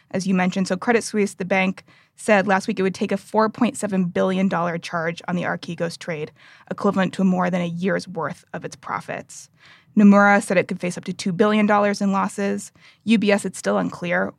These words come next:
what their losses will be, but they are expected to disclose losses. Morgan Stanley and Goldman Sachs, the two firms that actually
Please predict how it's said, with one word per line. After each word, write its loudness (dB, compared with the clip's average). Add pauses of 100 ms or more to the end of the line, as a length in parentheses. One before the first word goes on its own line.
(160)
what 0
their 0
losses -2
will 0
be, 0
but -6
they -2
are -4
expected -10
to -8
disclose -8
losses. -2 (400)
Morgan 6
Stanley 2
and 0
Goldman 2
Sachs, -2
the -10
two -4
firms -2
that -4
actually -4